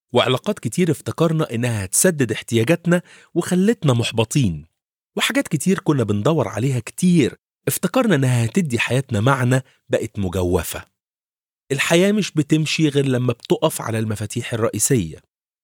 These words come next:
والحمد لله الله اللي حطنا هنا قال بوضوح إيه هي القاعدة الأساسية، وده موجود في متى ستة وعدد تلاتة وتلاتين. رسالتنا النهاردة من كلمة الله: "لكن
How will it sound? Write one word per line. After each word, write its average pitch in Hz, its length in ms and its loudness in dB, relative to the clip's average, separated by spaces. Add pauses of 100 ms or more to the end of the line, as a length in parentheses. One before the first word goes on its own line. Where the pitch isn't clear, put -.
(140)
والحمد 156 420 -4
لله 165 520 2 (480)
الله 165 560 2 (120)
اللي 120 180 -2
حطنا 185 680 -2
هنا 139 260 2 (400)
قال 254 180 2
بوضوح 147 600 -2 (300)
إيه 220 80 2
هي 196 220 4
القاعدة 110 400 0
الأساسية، 113 580 -2 (500)
وده 254 180 2
موجود 151 440 2
في - 120 -4
متى 160 280 -2
ستة 143 420 0 (240)
وعدد 113 240 -4
تلاتة 107 360 0
وتلاتين. 87 560 -6 (400)
رسالتنا 185 420 2
النهاردة 131 380 0
من 107 100 -4
كلمة 107 380 -2
الله: 107 260 -2 (680)
"لكن 151 500 2